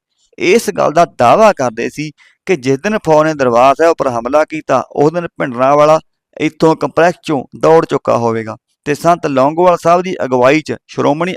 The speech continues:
ਅਕਾਲੀ ਦਲ ਦੇ ਮਰਦੀਵੜੇ ਤੇ ਯੂਥ ਅਕਾਲੀ ਦਲ ਦੇ ਜਵਾਨ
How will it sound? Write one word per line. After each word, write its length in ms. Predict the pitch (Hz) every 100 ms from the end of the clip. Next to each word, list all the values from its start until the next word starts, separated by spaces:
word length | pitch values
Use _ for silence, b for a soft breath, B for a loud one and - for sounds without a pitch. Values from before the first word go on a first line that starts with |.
| 139
ਅਕਾਲੀ 280 | 143 139
ਦਲ 180 | 143 139
ਦੇ 120 | 135
ਮਰਦੀਵੜੇ 580 | 131 123 120 127 135 165 170 b b b _
ਤੇ 80 | 220
ਯੂਥ 400 | 214 165 170 -
ਅਕਾਲੀ 380 | 143 - 143 147
ਦਲ 160 | 143
ਦੇ 120 | 135 127
ਜਵਾਨ 440 | 120 120 120 165